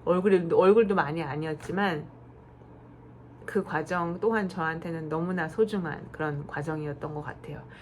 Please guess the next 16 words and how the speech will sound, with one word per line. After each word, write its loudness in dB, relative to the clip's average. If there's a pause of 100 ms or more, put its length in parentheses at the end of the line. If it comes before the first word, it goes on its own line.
(100)
그 -12
과정이 -4
없었다면 -8
지금의 -6
제가 -10
없었을 -12
것 -12
같아요. -16 (540)
그래서 -8
여러분들께서도 -2
이제 -6
이혼을 -2
경험하시거나 -6 (400)
이제 -12
앞으로 -4
그런 -4